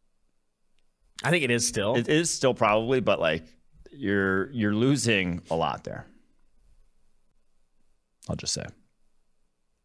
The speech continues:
Speaker 1: Brad Spielberger of P F F is saying, "Would guess the players Houston is interested in bringing back from New Orleans if they do trade, in addition to three first plus, Eric McCoy,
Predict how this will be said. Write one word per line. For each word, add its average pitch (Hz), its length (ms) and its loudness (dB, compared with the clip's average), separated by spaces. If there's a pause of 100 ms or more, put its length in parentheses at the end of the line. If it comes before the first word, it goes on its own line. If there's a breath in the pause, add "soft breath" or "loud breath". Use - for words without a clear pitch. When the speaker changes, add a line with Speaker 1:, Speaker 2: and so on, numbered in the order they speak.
(1200 soft breath)
Speaker 1:
Brad 139 240 6
Spielberger 139 520 2
of - 80 -4
P 135 120 0
F 113 140 0
F 110 180 0
is 101 100 -4
saying, 101 520 0 (300)
"Would 143 260 0
guess 147 300 2
the 160 80 -2
players 139 380 0
Houston 127 280 -2
is 110 140 -4
interested - 580 -4
in 113 160 0
bringing 117 400 -2
back 110 420 -2
from 120 240 0
New 110 100 0
Orleans 104 600 -2
if 131 200 0
they 120 120 2
do 110 180 -2
trade, 104 460 0
in 131 120 0
addition 160 520 0
to 180 180 0
three 143 300 -2
first 139 340 0
plus, - 500 -2 (540 soft breath)
Eric 151 220 2
McCoy, 110 540 0